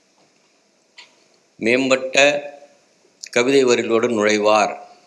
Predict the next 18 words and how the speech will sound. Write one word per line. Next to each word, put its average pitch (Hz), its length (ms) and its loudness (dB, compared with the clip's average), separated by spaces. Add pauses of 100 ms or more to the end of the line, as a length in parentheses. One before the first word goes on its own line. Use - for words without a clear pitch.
அல்லது 110 440 0
வரிகள் 120 360 2
இருக்கும் 110 440 -4
என்று 95 220 -4
எதிர்பார்த்தால், 95 760 -4 (1700)
இந்த 107 200 -2
தன்வியின் 143 580 2
பிறந்த 127 320 0
நாள் 117 420 -2 (840)
அந்த 101 220 -4
புத்தகத் 127 500 -2
தொகுப்பின் 110 460 -4
முன்னுரையில் 110 760 -2 (2250)
தோழர் 107 260 0
பெருமாள் 147 420 4
முருகன் 117 460 -2
குறிப்பிட்டிருக்கிறது 95 720 -4
போல, 92 540 -2